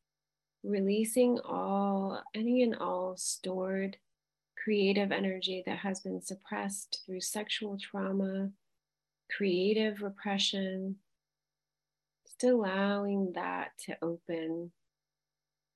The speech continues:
to whatever extent feels safe and good right now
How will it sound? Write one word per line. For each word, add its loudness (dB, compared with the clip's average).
to -4
whatever 0
extent -4
feels -8
safe -6
and -4
good -4
right -6
now -12